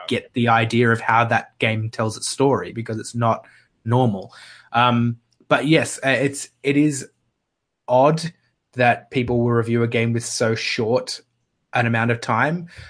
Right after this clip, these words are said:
Um, but if you're gonna do that, I think you can review a game you've only put ten hours into or five hours into,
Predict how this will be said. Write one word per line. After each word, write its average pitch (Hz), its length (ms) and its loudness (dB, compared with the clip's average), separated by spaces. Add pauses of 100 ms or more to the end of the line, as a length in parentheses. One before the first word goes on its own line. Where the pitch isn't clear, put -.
(180)
Um, 120 440 2
but 131 140 0
if 127 100 -4
you're 139 80 0
gonna 180 220 2
do 117 160 0
that, 113 240 -2
I 156 140 2
think 143 460 -4
you 120 160 -8
can 123 380 -4
review 131 300 2
a 127 60 4
game 120 180 2
you've 117 120 -2
only 120 140 0
put - 380 -4
ten 120 220 -2
hours 120 240 2
into 127 200 -4
or 101 60 -2
five 117 320 0
hours 117 320 2
into, 104 400 -8